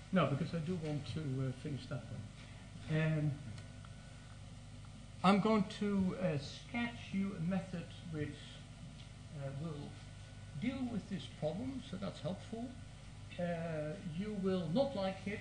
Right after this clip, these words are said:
because it involves observational data. We've been taught, that's a recent development, we've been taught that observational data are suspect. Uh, they cannot, uh, deal with causality,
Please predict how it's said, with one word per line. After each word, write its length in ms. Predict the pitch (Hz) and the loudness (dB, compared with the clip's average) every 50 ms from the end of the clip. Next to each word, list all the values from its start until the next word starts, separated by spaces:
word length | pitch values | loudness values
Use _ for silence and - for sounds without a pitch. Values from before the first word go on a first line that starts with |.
| - - | -4 -4
because 280 | 202 190 190 185 - - | -4 -2 -2 -2 -2 -4
it 80 | 190 - 190 | -4 -2 -2
involves 640 | 185 190 185 165 - - 175 175 175 175 175 170 - | 0 0 0 0 0 -2 -2 -2 -2 -2 -4 -4 -6
observational 640 | - - - 156 139 156 156 147 147 - 165 139 135 135 | -8 -8 -6 -6 -6 -4 -4 -4 -4 -4 -4 -6 -4 -4
data. 260 | 151 147 113 101 - - - - - - - - - - - - | -4 -4 -4 -4 -6 -8 -8 -10 -10 -10 -10 -10 -10 -8 -6 -2
We've 220 | 220 220 202 - - | -2 -2 -2 -2 -4
been 220 | 208 214 202 202 - - - - - - - - - - - - - - - - - - - | -4 -4 -4 -4 -6 -6 -8 -10 -10 -10 -10 -10 -10 -10 -10 -12 -12 -12 -10 -10 -10 -6 -2
taught, 340 | 302 294 202 - - - - - - - - - - | 0 2 2 2 0 -4 -6 -10 -10 -12 -12 -10 -8
that's 180 | 143 143 - - | -8 -8 -8 -8
a 500 | - - - - - - - - - - - | -10 -10 -10 -10 -10 -10 -10 -10 -8 -6 -6
recent 300 | 180 214 - - 151 135 131 117 | -6 -6 -6 -6 -8 -8 -6 -8
development, 420 | 104 107 117 120 127 160 202 196 - - - - - - - - - - - - - - - | -8 -8 -8 -6 -4 -4 -4 -4 -4 -6 -8 -10 -10 -10 -12 -12 -12 -12 -12 -12 -10 -8 -4
we've 140 | 180 185 - - | -4 -2 0 0
been 160 | 190 180 - - - - | 0 0 -2 -4 -8 -6
taught 160 | - 240 226 - - | -4 -4 -4 -6 -4
that 160 | - 185 - - - | -6 -6 -4 -4 -6
observational 720 | 170 - - - 135 120 151 170 156 - - - 165 139 135 131 | -6 -6 -6 -6 -4 -4 -2 -2 -2 -4 -4 -6 -4 -4 -4 -4
data 320 | 143 143 135 - - 135 - - | -2 -2 -4 -4 -4 -6 -8 -6
are 80 | - | -8
suspect. 520 | - - 127 - - - 277 277 - - - - - - - - - - - - - - - - - - - - - - - - | -8 -8 -8 -6 -4 -2 -2 -2 -4 -6 -10 -10 -10 -10 -10 -10 -12 -12 -12 -12 -12 -12 -12 -12 -12 -12 -12 -12 -12 -10 -8 -6
Uh, 80 | - 135 135 131 127 127 123 | -4 -4 -4 -4 -4 -4 -4
they 180 | 120 135 135 131 - - | -2 -2 -2 -2 -2 -4
cannot, 380 | - 139 131 135 127 120 - - - - - - | -4 -2 -2 -2 -4 -6 -8 -10 -12 -12 -10 -8
uh, 320 | 127 127 123 127 123 123 - - - - - - | -8 -6 -6 -6 -6 -6 -8 -8 -10 -8 -6 -4
deal 160 | 214 220 214 202 | -2 -2 0 0
with 160 | 190 165 - - | -2 -2 -4 -6
causality, 400 | - 165 151 - 156 147 147 143 | -8 -8 -6 -4 -4 -4 -4 -6